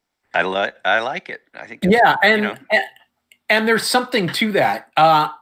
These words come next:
Speaker 2: uh, the problem that I have is, um, for air-conditioned space, which is absolutely imperative in Florida,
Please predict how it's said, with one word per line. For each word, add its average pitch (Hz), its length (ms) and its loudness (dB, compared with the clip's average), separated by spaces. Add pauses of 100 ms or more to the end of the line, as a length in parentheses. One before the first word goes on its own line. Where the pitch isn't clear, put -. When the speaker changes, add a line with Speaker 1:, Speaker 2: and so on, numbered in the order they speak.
(140)
Speaker 2:
uh, 202 100 -2
the 175 120 -2
problem 240 640 -2
that 147 180 0
I 175 160 2
have 135 540 -2 (100)
is, 127 600 -4 (800)
um, 139 680 0
for 196 480 2
air-conditioned 165 1200 -4
space, - 600 -4
which 139 220 -2
is 135 340 -2
absolutely 147 1040 -4
imperative 135 640 -4
in 120 160 -10
Florida, 113 640 -4